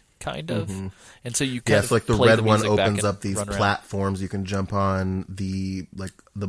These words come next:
Speaker 2: the blue one has to do with these elec-, electricity hallway, like,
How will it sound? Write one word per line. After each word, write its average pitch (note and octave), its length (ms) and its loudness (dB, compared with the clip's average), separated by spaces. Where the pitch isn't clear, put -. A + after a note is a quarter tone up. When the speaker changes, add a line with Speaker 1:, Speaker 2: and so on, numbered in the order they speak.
Speaker 2:
the G2+ 180 -4
blue F#2+ 320 -4
one F#2+ 200 -4
has F#2+ 180 -4
to G2+ 60 -8
do G2 60 -4
with F#2+ 120 -8
these F#2+ 180 -8
elec-, F#2 140 -8
electricity F#2+ 880 -4
hallway, F#2 600 -2
like, F#2 280 -12